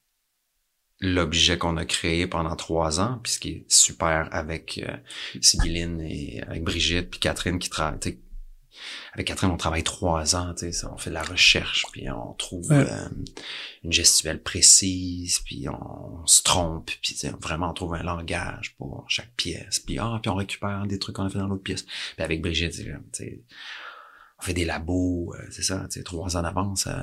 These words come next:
Speaker 1: pour ses shows. Fait que
Speaker 2: Ouais.
Speaker 1: il y avait, il y avait, il y avait ça. Et là, euh,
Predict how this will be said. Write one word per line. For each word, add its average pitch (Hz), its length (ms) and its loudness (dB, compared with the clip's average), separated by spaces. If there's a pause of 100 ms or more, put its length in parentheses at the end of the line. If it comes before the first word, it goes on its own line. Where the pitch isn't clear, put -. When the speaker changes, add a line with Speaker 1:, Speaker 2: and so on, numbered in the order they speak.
(180)
Speaker 1:
pour - 120 -2
ses - 120 2
shows. 107 360 4
Fait - 80 4
que 113 60 8
Speaker 2:
Ouais. 107 160 10
Speaker 1:
il - 60 2
y 85 40 2
avait, 82 260 0
il - 60 -4
y - 40 -2
avait, - 240 -4
il - 80 -10
y 104 60 -8
avait - 140 -6
ça. 95 300 8 (1000)
Et 82 120 2
là, 85 500 2
euh, 50 1080 -6